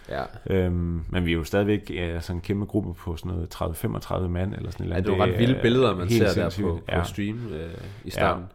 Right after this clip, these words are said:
Speaker 2: Så heldigvis, så når vi kører op mod Harvey, hvor det går op ad i en,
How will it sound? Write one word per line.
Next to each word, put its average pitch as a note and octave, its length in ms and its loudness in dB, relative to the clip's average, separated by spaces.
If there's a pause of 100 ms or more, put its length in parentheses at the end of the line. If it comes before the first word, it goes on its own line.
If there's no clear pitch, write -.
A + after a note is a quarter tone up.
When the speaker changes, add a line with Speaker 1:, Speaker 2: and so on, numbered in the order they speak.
(200)
Speaker 2:
Så - 140 -4
heldigvis, A#2+ 440 6
så G#2+ 160 -2
når G#2+ 80 4
vi G2 240 0 (180)
kører G#2+ 160 6
op G#2+ 200 6
mod A2 180 0
Harvey, G#2 320 4
hvor G2 160 2
det F2 340 2 (200)
går F2+ 180 2
op A2 120 4
ad G2+ 100 6
i F2+ 80 2
en, F2 300 -2